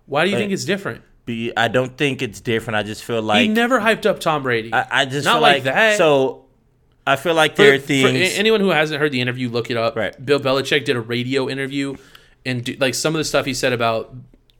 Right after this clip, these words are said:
Speaker 1: Cam
Speaker 2: I,
Speaker 1: Newton
Speaker 2: I feel like
Speaker 1: is
Speaker 2: it's like a,
Speaker 1: insane.
Speaker 2: it's like a new toy that he knows he can mold and, like, smash with, right?
Speaker 1: So you think, you think Bill Belichick's just, like, excited, like, y'all
Speaker 2: Yeah,
Speaker 1: about to see
Speaker 2: because
Speaker 1: some
Speaker 2: I feel
Speaker 1: shit.
Speaker 2: like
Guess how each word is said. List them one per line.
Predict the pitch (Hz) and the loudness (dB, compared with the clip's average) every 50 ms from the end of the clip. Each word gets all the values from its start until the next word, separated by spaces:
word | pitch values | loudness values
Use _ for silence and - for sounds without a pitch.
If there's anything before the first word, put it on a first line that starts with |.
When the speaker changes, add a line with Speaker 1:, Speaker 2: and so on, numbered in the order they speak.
| _ - | _ -8
Speaker 1:
Cam | - 151 139 139 123 | -2 0 2 2 0
Speaker 2:
I, | 120 | 0
Speaker 1:
Newton | 120 127 127 143 | -2 0 2 2
Speaker 2:
I | 147 131 | 0 0
feel | 107 175 165 | 0 0 2
like | 160 151 - 170 | 2 2 2 0
Speaker 1:
is | 151 143 | -2 0
Speaker 2:
it's | 127 | 2
like | 156 147 143 - | 2 0 2 2
a, | - 143 131 120 110 104 | 2 2 2 2 2 0
Speaker 1:
insane. | 104 - 123 | -2 -4 -6
Speaker 2:
it's | 120 - | -6 -4
like | 143 127 123 - | -4 -4 -2 -2
a | 120 | -4
new | 110 110 113 110 | -4 -4 -6 -6
toy | 101 - - - 110 104 104 95 92 | -8 -10 -8 -4 -2 -2 -2 -2 -4
that | 95 92 95 92 | -4 -6 -8 -6
he | 110 104 101 | -6 -6 -4
knows | 98 98 98 104 104 - | -4 -4 -4 -4 -6 -6
he | - 120 | -6 -8
can | - 117 101 98 | -6 -6 -6 -6
mold | 95 95 95 95 98 101 101 98 | -6 -4 -4 -4 -2 -4 -4 -4
and, | 95 95 95 | -6 -8 -6
like, | 92 87 - - - | -6 -8 -8 -10 -14
smash | - - - - 110 101 98 95 90 - - | -16 -16 -14 -10 -6 -6 -6 -6 -6 -8 -10
with, | 90 87 - | -10 -10 -8
right? | 90 95 95 | -8 -6 -4
Speaker 1:
So | 98 147 | -2 0
you | 147 185 185 | 2 2 2
think, | 214 220 160 | 2 0 0
you | 180 185 | 0 -2
think | 220 220 175 135 | -2 -2 -2 0
Bill | 175 160 | 0 2
Belichick's | 151 156 160 170 160 185 156 135 - | 2 2 2 2 0 0 -2 -2 -4
just, | 143 - | -6 -4
like, | 139 120 - 135 | -4 -6 -6 -8
excited, | 117 - - - 120 135 135 113 110 107 113 | -8 -6 -2 0 0 0 0 -2 -6 -6 -4
like, | 123 117 113 | -4 -2 0
y'all | 127 135 | 4 6
Speaker 2:
Yeah, | 220 202 | 6 6
Speaker 1:
about | 147 156 - 131 | 6 2 0 -2
to | 123 | -4
see | - - 160 | -4 -2 -2
Speaker 2:
because | 156 - 165 147 | 2 2 2 2
Speaker 1:
some | 131 156 | 4 2
Speaker 2:
I | 147 | 0
feel | 143 - 190 180 175 | 2 2 2 2 2
Speaker 1:
shit. | 170 | 4
Speaker 2:
like | 165 156 151 147 143 143 - - | 4 6 4 4 2 -2 -6 -20